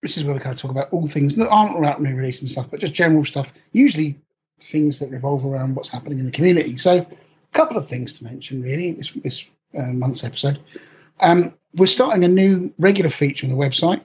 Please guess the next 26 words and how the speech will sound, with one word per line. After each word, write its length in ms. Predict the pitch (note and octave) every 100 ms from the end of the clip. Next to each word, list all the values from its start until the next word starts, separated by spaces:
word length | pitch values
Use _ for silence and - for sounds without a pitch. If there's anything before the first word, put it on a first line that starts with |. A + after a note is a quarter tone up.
| _
So 120 | -
this 100 | C3+
is 200 | D#3 C#3 -
on 120 | C3
the 100 | C3
actual 380 | C3 - - B2 B2 - _ _ _
website, 400 | C#3 C3+ - C3
not 120 | C3
on 220 | - B2+ -
the 180 | - -
Facebook 360 | C#3+ - -
page 240 | - B2+ B2+
or 20 |
anything, 320 | B2+ C#3+ C#3 - - _ -
where 300 | F3 F3+ F3
we'd 320 | E3 F3 D#3
really 140 | A3
like 200 | G3 -
to 40 | -
sort 220 | - D3+
of 60 |
do 80 | C#3+
a 40 | C3
community 360 | - D3 D3
spotlight 600 | C#3+ - D#3+ - C3 -
post. 380 | - C3+ B2+ -